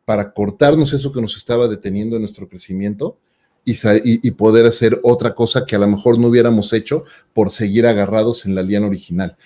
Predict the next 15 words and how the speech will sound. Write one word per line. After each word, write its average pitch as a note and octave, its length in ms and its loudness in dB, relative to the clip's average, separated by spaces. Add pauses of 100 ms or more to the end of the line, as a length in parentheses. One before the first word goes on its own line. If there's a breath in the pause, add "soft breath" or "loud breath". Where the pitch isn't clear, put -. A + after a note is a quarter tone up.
(160 soft breath)
Entonces, C3 260 2
yo D#3 60 6
sé F3 140 2
que F#3 80 2
es D3 100 4
bien E3 180 6
difícil D#3+ 640 -2
escucharlo C3 680 -2
en C#3 60 4
momentos B2+ 420 0
cuando G#2 240 -2
estamos C3 400 -2
enojados A2+ 640 -4
y F#2+ 40 -14
estamos A#2 540 -2